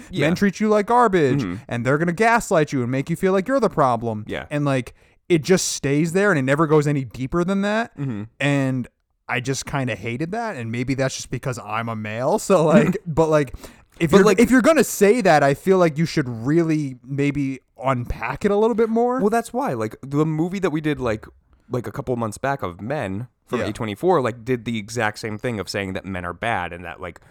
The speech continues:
Speaker 1: women need to be more empowered, and it's like, that had a better way of flushing it out.
Speaker 2: Absolutely, yeah.
Speaker 1: Like, I agree, 'cause that was, like, something where it's like, this movie is literally, like,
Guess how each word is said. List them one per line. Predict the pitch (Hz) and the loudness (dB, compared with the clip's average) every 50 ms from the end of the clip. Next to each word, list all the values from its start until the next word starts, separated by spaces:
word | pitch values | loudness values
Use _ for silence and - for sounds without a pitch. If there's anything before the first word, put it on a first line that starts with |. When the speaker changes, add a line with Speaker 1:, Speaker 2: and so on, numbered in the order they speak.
| _ _ _ _ - | _ _ _ _ -8
Speaker 1:
women | 101 104 101 98 92 92 95 | -8 -6 -6 -6 -6 -6 -6
need | 95 92 87 | -6 -8 -8
to | 92 | -8
be | 90 98 | -8 -8
more | 95 95 85 85 82 | -8 -6 -6 -6 -8
empowered, | 85 82 - 147 165 156 120 107 101 98 | -8 -6 -4 -2 0 0 0 -2 -2 -6
and | - 101 101 | -8 -10 -10
it's | 90 - - | -10 -10 -8
like, | 101 90 87 - _ _ _ _ _ _ _ _ - | -8 -8 -8 -10 _ _ _ _ _ _ _ _ -6
that | - 123 170 180 - | -2 -2 -2 -2 -2
had | - - 170 160 | -6 -6 -4 -4
a | 143 117 | -4 -4
better | 110 120 117 110 _ _ - 135 135 135 131 127 | -6 -10 -18 -20 _ _ -2 0 0 0 0 -2
way | 120 117 117 110 107 | -2 -2 -2 -2 -2
of | 104 98 | -2 -4
flushing | - - - 113 107 104 - - 104 | -8 -12 -8 -6 -6 -6 -6 -8 -6
it | 123 | -6
out. | 120 | -6
Speaker 2:
Absolutely, | - - - 113 104 87 78 107 107 - | -6 -6 -6 -4 -4 -4 -4 -6 -8 -8
yeah. | - 104 104 101 90 - - - - - | -8 -8 -8 -8 -10 -12 -16 -16 -14 -8
Speaker 1:
Like, | - 120 123 113 | -6 -6 -4 -2
I | - 131 | 0 0
agree, | 139 151 139 139 143 131 104 | 0 0 0 -2 -4 -4 -4
'cause | 95 - 110 | -6 -8 -6
that | 98 117 117 104 | -4 -4 -2 -2
was, | 120 117 113 | -2 -2 -2
like, | 120 107 - | -4 -6 -6
something | - 120 110 98 107 104 | -6 -8 -8 -6 -6 -6
where | 101 92 90 | -4 -4 -6
it's | 87 - | -6 -6
like, | 95 92 - - - | -10 -10 -10 -10 -10
this | 113 107 - | -10 -6 -4
movie | 131 123 127 127 131 120 113 | -4 -4 -4 -4 -4 -4 -6
is | 110 - - 107 104 98 | -6 -8 -8 -10 -10 -10
literally, | 107 107 113 120 135 131 135 131 127 120 120 117 107 107 107 101 | -10 -10 -8 -6 -4 -2 -2 -2 -2 -2 -2 -4 -4 -4 -6 -8
like, | 92 104 107 95 90 - | -8 -6 -6 -6 -6 -10